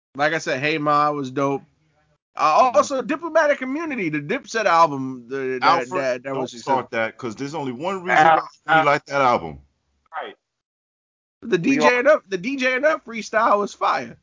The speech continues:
Speaker 2: Stop it.
Speaker 3: Stop.
Speaker 2: That's not what we're
Speaker 3: Stop.
Speaker 2: talking about. You
Speaker 3: Stop.
Speaker 2: know where we're going.
Speaker 1: Hey Ma remix.
Speaker 2: Don't you
Speaker 1: Diplomat
Speaker 2: start.
Speaker 1: Records.
Speaker 2: Uh, uh, uh, uh, uh, uh, uh,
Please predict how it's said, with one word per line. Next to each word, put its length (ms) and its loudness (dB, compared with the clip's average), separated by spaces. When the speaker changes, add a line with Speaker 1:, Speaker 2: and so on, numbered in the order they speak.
Speaker 2:
Stop 400 2
it. 60 0
Speaker 3:
Stop. 180 0
Speaker 2:
That's 240 -4
not 140 -4
what 120 -6
we're 100 -6
Speaker 3:
Stop. 220 4
Speaker 2:
talking 160 -14
about. 200 -12
You 80 -10
Speaker 3:
Stop. 160 2
Speaker 2:
know 80 4
where 80 -2
we're 120 -14
going. 80 -14
Speaker 1:
Hey 220 0
Ma 340 4
remix. 720 -6
Speaker 2:
Don't 180 4
you 60 0
Speaker 1:
Diplomat 40 -6
Speaker 2:
start. 300 2
Speaker 1:
Records. 320 0
Speaker 2:
Uh, 200 0
uh, 160 0
uh, 240 0
uh, 140 0
uh, 220 -6
uh, 40 -6
uh, 80 -6